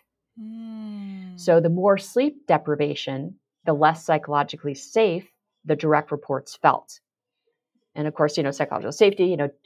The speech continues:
Speaker 2: how can I bring my true self
Speaker 1: Yeah.
Speaker 2: to this conversation, to this relationship? Like, how safe do I feel in
Speaker 1: Yeah.
Speaker 2: this relationship? So trying to have a really hard conversation when your partner is carrying a lot of sleep debt or you're carrying a lot of sleep debt,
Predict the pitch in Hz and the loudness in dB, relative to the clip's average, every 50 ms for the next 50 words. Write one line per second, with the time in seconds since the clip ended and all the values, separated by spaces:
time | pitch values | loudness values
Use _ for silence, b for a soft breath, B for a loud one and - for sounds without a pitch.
0 | b b b b - - 196 175 - - - - _ - - - 175 156 151 - | b b b b -6 -2 0 0 0 -2 -6 -12 _ -14 -10 -6 -4 -4 -4 -4
1 | - 190 190 180 185 175 170 170 - - 156 151 156 - 147 147 147 - _ _ | -4 -2 -2 -2 -2 -2 -4 -4 -4 -6 -6 -6 -2 0 0 0 0 -2 _ _
2 | - 180 151 147 147 147 151 b b b b b - 151 165 165 - - - - | -4 -2 0 0 0 -2 -4 b b b b b -2 -2 -2 -2 -6 -16 -18 -6
3 | - 156 147 139 147 147 - 165 135 147 - - 139 135 139 - - 135 135 135 | -4 -4 -2 -2 -4 -2 -2 -2 -2 -2 -4 -6 -10 -10 -8 -4 -4 -4 -4 -2
4 | - 151 151 135 131 147 151 - 147 147 - - 139 120 - - 147 147 - - | -4 -4 0 0 0 0 -2 -6 -10 -10 -4 -2 -2 -2 -2 -4 -6 -6 -6 0
5 | - 160 156 160 160 - - - 180 190 208 - - - 165 139 143 - 147 - | 2 2 2 2 0 -6 -4 0 0 0 0 -2 -6 -6 -2 0 0 -2 -2 -8
6 | _ _ - 214 202 185 156 135 139 - - - 139 135 135 131 - - 127 117 | _ _ -4 -2 2 4 4 4 4 2 0 -4 -6 -6 -6 -8 -8 -8 -6 -4
7 | 107 107 - - 135 131 - 127 123 123 - B B B B B B B B B | -4 -4 -6 -10 -14 -10 -6 -6 -6 -6 -8 B B B B B B B B B
8 | B B _ _ _ _ _ - - - 190 175 170 165 156 - - _ _ _ | B B _ _ _ _ _ -12 2 6 8 10 10 8 6 2 -6 _ _ _
9 | - 240 240 233 190 170 - - - 175 180 185 165 160 147 143 165 180 175 170 | -2 0 2 2 0 0 -2 -2 0 2 2 2 2 0 -2 -2 -2 -2 0 -2
10 | 170 165 160 143 147 - 156 135 127 131 - - 160 165 180 - 170 160 151 135 | 0 -2 -2 -4 -4 -6 -10 -10 -10 -10 -4 -2 -2 -2 -2 -2 -4 -6 -6 -6
11 | 139 139 139 135 143 147 147 139 135 135 _ _ _ _ _ - - 170 - 147 | -6 -6 -6 -6 -4 -2 -2 -2 -4 -6 _ _ _ _ _ 0 2 2 2 2
12 | 165 151 147 147 - - 160 147 147 143 139 139 135 143 147 143 143 143 - - | 0 -2 -2 -2 0 0 2 2 2 0 -2 -2 0 2 4 4 4 4 2 0
13 | 233 233 233 208 175 160 - - 160 160 147 147 165 175 214 220 - - 180 156 | -2 4 6 8 8 8 6 2 -2 -2 0 2 4 4 4 4 2 0 0 0
14 | 147 143 139 147 139 135 143 - - 170 170 170 - 156 139 135 b | 0 0 0 0 -2 -2 -4 -4 -4 -4 -4 2 2 4 4 2 b